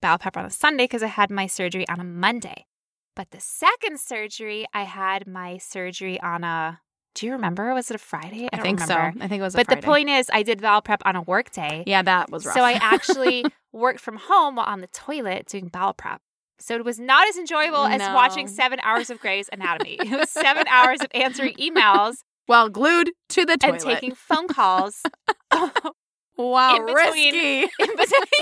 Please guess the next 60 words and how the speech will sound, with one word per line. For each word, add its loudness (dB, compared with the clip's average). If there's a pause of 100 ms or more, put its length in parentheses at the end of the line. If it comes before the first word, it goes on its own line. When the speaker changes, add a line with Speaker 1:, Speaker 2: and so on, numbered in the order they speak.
(140)
Speaker 1:
yeah. 6
They're 4
like, 2
you 6
hear 6
the 4
gas 2
come 2
out, 4
you -2
just, -2
like, 0
hang 2
up. 4
You're 4
like, 2
"Oh, 10
our 4
connection 6
Speaker 2:
Mute. 2
Speaker 1:
got 6 (140)
cut." 4
I -2
Speaker 2:
It's -6
like, 0
Speaker 1:
don't 2
Speaker 2:
"Oh, 8
I, 2 (140)
I 2
think -2
something 0
happened. 4
I 4
can't 0
hear 4
you. 4
Oh, 8
sorry, 6
it 2
looked -2
like 0
it 2
muted 2
for 2 (120)
some 4
reason. 2 (920)
I'm 2
back." 6
<laughs> 0
Speaker 1:
Oh, 8
it's, -10 (220)
oh, 6 (140)
I'm 2
fi-, -2
oh, 6 (160)
wait, 4 (340)
mute 2
again, 4
mute 2
again. -4